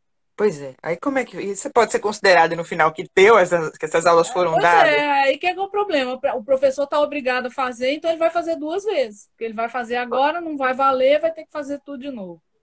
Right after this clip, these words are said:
Speaker 1: Pois é, aqui não é
Speaker 2: É.
Speaker 1: esse, graças a Deus, não é esse o caso, né? A
Speaker 2: É.
Speaker 1: gente tem presença aqui massiva, assim, sabe? E como também tem essa coisa da supervalorização da educação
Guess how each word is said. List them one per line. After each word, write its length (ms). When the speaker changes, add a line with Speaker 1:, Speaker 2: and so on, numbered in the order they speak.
Speaker 1:
Pois 260
é, 160
aqui 220
não 120
é 120
Speaker 2:
É. 20
Speaker 1:
esse, 100
graças 320
a 80
Deus, 180
não 100
é 140
esse 140
o 60
caso, 360
né? 180
A 140
Speaker 2:
É. 20
Speaker 1:
gente 240
tem 260
presença 680
aqui 840
massiva, 760
assim, 300
sabe? 380
E 100
como 320
também 300
tem 220
essa 180
coisa 220
da 100
supervalorização 1000
da 80
educação 720